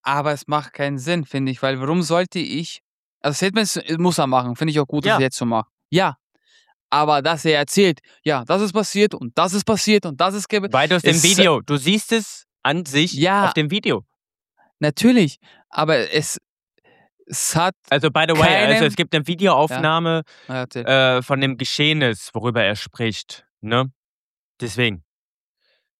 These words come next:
Speaker 1: Ja,
Speaker 2: Da
Speaker 1: okay,
Speaker 2: war's
Speaker 1: aber er macht
Speaker 2: vor, sorry, wir haben jetzt sechsundzwanzig, was vor zwei Jahren passiert ist in der, in der Garage, in der Au-, oder Halle, wie auch immer, da wurde das Video aufgenommen,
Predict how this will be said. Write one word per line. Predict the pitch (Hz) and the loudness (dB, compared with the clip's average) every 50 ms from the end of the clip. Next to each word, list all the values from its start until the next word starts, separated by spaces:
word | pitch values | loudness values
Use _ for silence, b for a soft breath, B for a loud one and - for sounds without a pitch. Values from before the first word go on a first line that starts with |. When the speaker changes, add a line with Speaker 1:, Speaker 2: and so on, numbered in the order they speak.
| _ _ | _ _
Speaker 1:
Ja, | - 139 131 131 | 0 2 2 2
Speaker 2:
Da | 127 120 | 4 4
Speaker 1:
okay, | - - | 4 6
Speaker 2:
war's | - 139 135 | 6 6 4
Speaker 1:
aber | 131 | 4
er | 131 | 4
macht | 147 143 139 | 4 6 6
Speaker 2:
vor, | 135 135 135 135 131 131 127 127 127 123 120 113 87 - - - | 6 6 4 4 4 4 4 6 4 4 4 2 0 -2 -6 -10
sorry, | - - 127 113 107 107 101 90 | -8 -4 -2 -2 -2 -2 -2 -2
wir | 107 107 | 0 0
haben | 113 123 131 | 0 0 0
jetzt | 123 - - | -2 -4 -4
sechsundzwanzig, | - 123 117 - - - - 123 127 131 - - | -6 -8 -8 -8 -12 -8 -6 -6 -6 -4 -4 -6
was | 127 - | -6 -4
vor | - 135 - | -4 -6 -4
zwei | - - 139 139 | -2 0 0 2
Jahren | 156 165 160 160 170 175 180 156 - - _ _ _ _ _ _ _ _ _ _ _ _ _ _ _ | 2 2 2 2 0 -2 -4 -6 -8 -12 _ _ _ _ _ _ _ _ _ _ _ _ _ _ _
passiert | - 139 131 - 165 180 170 | -6 -6 -4 -2 -4 -4 -4
ist | 185 170 | -4 -4
in | 160 147 151 | -4 -2 0
der, | 143 143 135 | 0 0 -2
in | 92 131 | -2 -2
der | 135 135 131 | -2 0 0
Garage, | 131 123 127 135 151 165 160 185 196 202 196 165 101 | 0 0 0 0 0 0 -2 -2 -2 -2 -2 -4 -4
in | 127 135 | -4 -4
der | 127 117 101 - | -4 -4 -2 -4
Au-, | 113 101 85 80 | -4 -6 -6 -6
oder | - 120 120 120 113 | -4 -2 0 0 0
Halle, | 107 131 151 175 190 196 160 104 113 120 127 | 2 0 0 0 0 0 -2 -4 -6 -8 -2
wie | 139 147 | 0 0
auch | 139 127 113 | 0 0 -2
immer, | 117 127 120 107 101 | -2 -2 0 0 0
da | 98 120 117 117 | 0 -2 -2 -2
wurde | 131 131 127 127 | -2 -4 -4 -4
das | 117 - - | -6 -6 -10
Video | 127 120 127 120 113 | -10 -8 -4 -2 -2
aufgenommen, | 101 120 127 - - 123 113 110 110 117 127 | -2 -2 -4 -6 -10 -8 -6 -4 -6 -6 -6